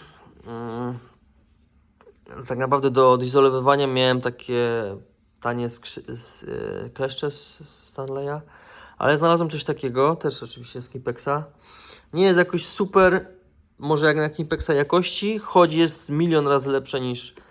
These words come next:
niż, e, jakieś,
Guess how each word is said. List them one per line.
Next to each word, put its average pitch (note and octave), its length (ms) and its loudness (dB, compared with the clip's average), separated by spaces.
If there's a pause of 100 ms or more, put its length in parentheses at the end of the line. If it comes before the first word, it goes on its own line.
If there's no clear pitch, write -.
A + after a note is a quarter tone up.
(720)
niż, B2 500 -6
e, A#2 380 0
jakieś, - 680 -8